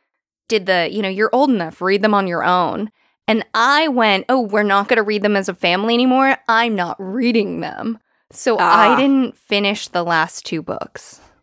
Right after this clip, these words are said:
Speaker 2: See, that's funny. That's the difference between being the, the only child and the youngest of five. My parents handed me the first book when I was, I think, seven. And they're like, "Go have fun." And off I ran to read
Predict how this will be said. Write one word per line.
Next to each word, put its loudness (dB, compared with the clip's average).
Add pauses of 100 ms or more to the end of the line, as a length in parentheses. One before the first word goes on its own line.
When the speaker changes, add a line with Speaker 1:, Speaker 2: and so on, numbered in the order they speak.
(120)
Speaker 2:
See, 0
that's 0
funny. 2
That's 0
the -6
difference 0
between 0
being 0
the, -2
the -8 (120)
only 2
child 0
and 0
the 0
youngest -2
of -6
five. -4 (400)
My 0
parents -2
handed 0
me 2
the -2
first -4
book -4
when -4
I -4
was, -12
I -8
think, -6
seven. -4 (380)
And -2
they're 2
like, -4
"Go -2
have -4
fun." 0 (1040)
And -8
off -2
I 2
ran -2
to -8
read -10